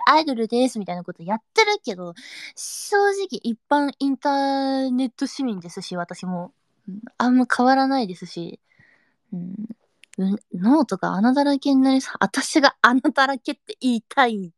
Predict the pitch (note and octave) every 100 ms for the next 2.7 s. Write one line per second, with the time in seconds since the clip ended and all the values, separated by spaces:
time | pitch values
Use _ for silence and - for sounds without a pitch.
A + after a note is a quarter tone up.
0 | _ - A3 _ - E3 E3+ _ _ -
1 | A#3 A3+ G#3+ F3 _ _ B3 B3+ A#3+ A3
2 | G#3 F#3+ - G#3 F3 F3+ F3